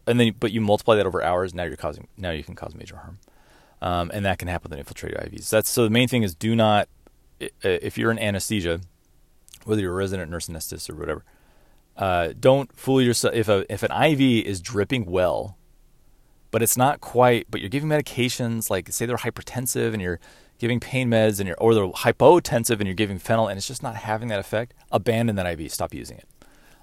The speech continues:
Um, that's why it's good to place two I Vs for, for longer surgeries. Anyway, that's all I'm gonna say about, uh, placing I Vs. It's a huge topic. I could, I could do another episode about it. Let me know if you liked it. Um, let's move on to a book. All right, I am so excited to talk about this book.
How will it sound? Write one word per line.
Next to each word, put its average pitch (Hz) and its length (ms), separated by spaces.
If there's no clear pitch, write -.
Um, 78 480
that's 98 200
why 101 120
it's 101 120
good 78 200
to - 80
place - 280
two - 380
I 73 120
Vs 73 340
for, - 340
for - 140
longer - 320
surgeries. - 440
Anyway, 170 160
that's 185 160
all 254 60
I'm 196 60
gonna 143 100
say 104 240
about, 85 380
uh, 87 140
placing 85 300
I 73 40
Vs. 69 220
It's - 80
a 73 40
huge - 240
topic. - 340
I 92 100
could, 82 200
I 82 80
could 80 100
do 73 80
another 69 200
episode - 260
about 62 220
it. - 60
Let - 80
me 127 60
know 117 60
if 107 60
you 95 80
liked 80 220
it. - 100
Um, 85 400
let's 80 160
move 78 160
on 76 160
to - 100
a 73 40
book. - 260
All 107 100
right, 95 140
I 120 100
am 120 100
so 117 420
excited 92 420
to 85 60
talk 87 140
about 85 140
this 78 140
book. 82 260